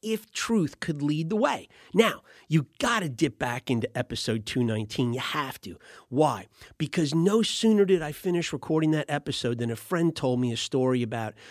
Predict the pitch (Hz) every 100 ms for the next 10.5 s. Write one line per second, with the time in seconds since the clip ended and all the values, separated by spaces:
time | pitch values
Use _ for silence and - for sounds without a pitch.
0 | - - 120 185 - 202 156 151 - 117
1 | - 113 117 110 110 - 147 156 131 110
2 | 113 104 110 160 185 175 - 151 147 143
3 | - 135 - 123 117 120 104 113 113 110
4 | - - - 120 - 117 120 110 131 143
5 | 143 131 127 127 135 127 107 110 _ 143
6 | 147 147 151 123 131 123 120 120 - 123
7 | 101 98 127 90 - - - 151 170 -
8 | - 117 107 113 143 - 160 - 139 127
9 | 110 120 107 113 107 117 131 143 - 139
10 | 131 117 123 127